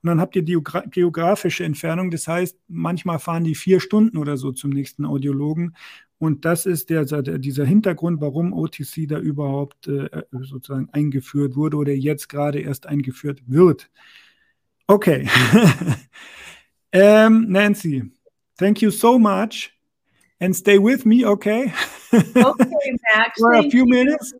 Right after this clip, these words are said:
Speaker 2: And I thank the audience for joining us. It's, um,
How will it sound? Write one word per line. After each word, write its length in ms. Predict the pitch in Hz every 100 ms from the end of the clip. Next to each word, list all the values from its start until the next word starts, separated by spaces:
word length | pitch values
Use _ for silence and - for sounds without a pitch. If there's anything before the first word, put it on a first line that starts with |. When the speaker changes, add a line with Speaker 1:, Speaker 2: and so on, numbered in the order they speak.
| _ _ _ _ _ _ -
Speaker 2:
And 200 | 247 240
I 140 | 247
thank 340 | 240 302 320 320
the 180 | 277 262
audience 520 | 233 240 269 262 269
for 160 | - 240
joining 540 | 220 233 247 247 233
us. 380 | 233 233 262 -
It's, 240 | 220 _ _ _
um, 320 | 208 190 208